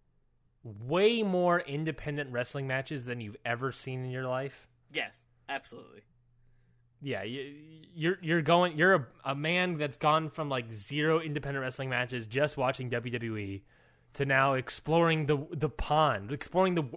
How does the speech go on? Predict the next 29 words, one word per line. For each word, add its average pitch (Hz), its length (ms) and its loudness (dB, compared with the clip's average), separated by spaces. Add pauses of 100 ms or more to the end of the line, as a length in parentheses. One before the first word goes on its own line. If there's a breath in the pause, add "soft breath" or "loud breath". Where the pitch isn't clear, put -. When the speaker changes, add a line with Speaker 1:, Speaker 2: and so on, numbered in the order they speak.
Speaker 1:
ocean, 113 560 0
really, 92 440 -10 (340)
Speaker 2:
Yeah, 131 300 -6
Speaker 1:
of 98 80 -8
Speaker 2:
getting - 160 -4
Speaker 1:
re-, 160 80 -8
Speaker 2:
in, 160 60 -16
Speaker 1:
professional 107 260 -4
Speaker 2:
get, - 60 -8
Speaker 1:
wrestling. 156 180 -4
Speaker 2:
definitely 202 260 -8
diving 151 440 -2
a 143 40 -4
little, 135 320 -8 (280)
definitely 175 340 -6
diving 151 440 -4
deeper 131 280 -10
than 123 160 -10
the 117 100 -16
surface, 110 720 -16
and 131 140 -12
I'm 117 120 -12
very, 113 600 -10 (200)
I'm 117 280 -14 (120)
very 127 440 -4
grateful 110 400 -10
that 104 140 -16
I 101 100 -16
did, 104 340 -18